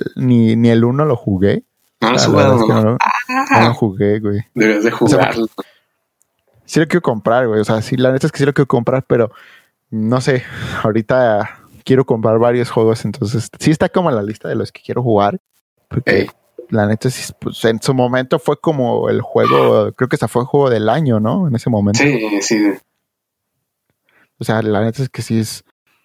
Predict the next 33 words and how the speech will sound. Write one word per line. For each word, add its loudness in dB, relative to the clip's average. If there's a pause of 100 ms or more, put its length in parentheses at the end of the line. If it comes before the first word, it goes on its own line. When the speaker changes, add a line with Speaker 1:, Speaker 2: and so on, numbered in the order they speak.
(260)
Speaker 1:
pues 0
es 0
un 2
juego 2
que 0
es -6
recomendado, 0 (520)
muy, 2
muy 0
recomendado 0
Speaker 2:
Sí. 0
Speaker 1:
por -6
todos. -2 (280)
No 0
lo 0
he 2
Speaker 2:
Si -16
tienes 2
Speaker 1:
jugado. 4
Speaker 2:
Play 0
tres -8
o -18
Play 0
cuatro, -2
es, 0
es 0
de 2
ley 2
que -10
lo -2
tienes 0
que -2
tener -2